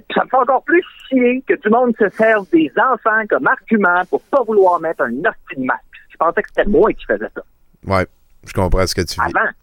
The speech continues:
Speaker 1: avant la pandémie.
Speaker 2: Ouais.
Speaker 1: Tommy, il y a un virus dans la nature qui tue du monde.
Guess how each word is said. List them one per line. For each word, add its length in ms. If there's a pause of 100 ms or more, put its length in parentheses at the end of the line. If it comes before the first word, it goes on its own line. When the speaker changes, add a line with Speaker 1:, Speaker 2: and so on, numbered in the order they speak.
(140)
Speaker 1:
avant 240
la 100
pandémie. 500 (540)
Speaker 2:
Ouais. 160 (2250)
Speaker 1:
Tommy, 320 (1600)
il 60
y 20
a 40
un 140
virus 540 (140)
dans 180
la 40
nature 520
qui 100
tue 180
du 100
monde. 200